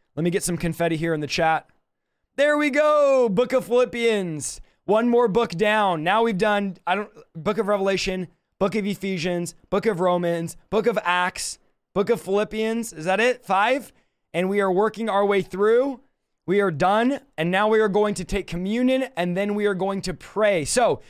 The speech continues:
if you don't have your communion stuff, and I'll actually keep this recording, so this will be on audio podcast as well. Get your communion. If you're new to communion,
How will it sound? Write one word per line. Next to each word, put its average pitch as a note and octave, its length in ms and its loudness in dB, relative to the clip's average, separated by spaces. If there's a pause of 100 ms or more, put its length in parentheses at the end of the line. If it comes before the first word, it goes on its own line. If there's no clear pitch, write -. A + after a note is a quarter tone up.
(320)
if F3+ 120 0
you F#3+ 80 2
don't G#3+ 180 0
have G#3+ 200 0
your A3 100 0
communion G#3+ 480 0
stuff, A#3 460 -2
and E3+ 100 0
I'll G3 120 4
actually G#3+ 220 -2
keep G#3+ 260 -10
this D#3 220 -4
recording, E3 480 -2
so E3 100 -6
this D#3+ 160 -4
will E3+ 80 -6
be F3 80 -2
on D#3+ 120 -4
audio D#3 420 -2
podcast D3+ 520 -6
as B2 100 -12
well. D#3 460 2 (320)
Get F3 240 0
your A#3+ 80 2
communion. G#3+ 600 0
If E3 160 -8
you're F3+ 100 0
new F#3 240 0
to C4 120 2
communion, F#3+ 680 -4